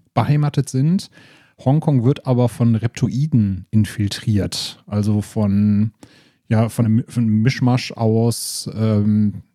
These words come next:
Echsenmenschen, die sich aber in normale Menschen verwandeln können,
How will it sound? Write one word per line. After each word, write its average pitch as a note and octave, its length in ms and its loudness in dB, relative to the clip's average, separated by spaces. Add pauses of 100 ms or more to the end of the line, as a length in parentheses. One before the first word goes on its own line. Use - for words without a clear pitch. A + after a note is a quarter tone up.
(220)
Echsenmenschen, D#3+ 1200 -2 (200)
die A#2 120 2
sich A2 240 -4
aber A2 180 0
in A2 80 0
normale G#2+ 320 0
Menschen A#2 320 0
verwandeln C3 560 0
können, D3 540 0